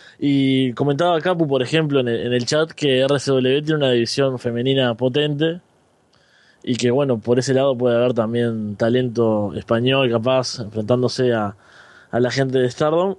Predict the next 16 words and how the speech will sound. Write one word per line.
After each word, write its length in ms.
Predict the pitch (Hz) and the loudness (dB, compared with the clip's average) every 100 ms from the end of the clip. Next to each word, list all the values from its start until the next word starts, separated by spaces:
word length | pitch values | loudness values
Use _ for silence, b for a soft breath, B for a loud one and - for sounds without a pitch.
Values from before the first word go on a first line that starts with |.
| _ | _
Y, 600 | 143 131 127 123 120 120 | -2 2 2 2 2 2
bueno, 420 | 175 190 131 107 | 2 2 0 -2
¿por 160 | 107 135 | -2 0
qué 120 | 175 | 2
no? 440 | 156 131 117 110 107 | 2 2 0 -4 -8
Podría, 460 | 113 143 180 147 113 | -2 0 2 0 0
podría 240 | 120 147 | 0 2
darle 180 | 175 143 | 2 2
una 140 | 131 | 0
chance 480 | 113 127 113 - 104 - b b b b b | 0 -2 -2 -6 -6 -10 b b b b b
a, 420 | 107 107 101 90 - | -4 -2 -2 -8 -8
a 320 | - 131 120 | -4 2 2
esta 140 | 127 | 4
empresa 320 | 123 117 123 113 | 2 2 0 0
femenina 480 | 117 110 110 98 | 0 0 0 -2
para, 340 | 95 117 110 | -2 -2 0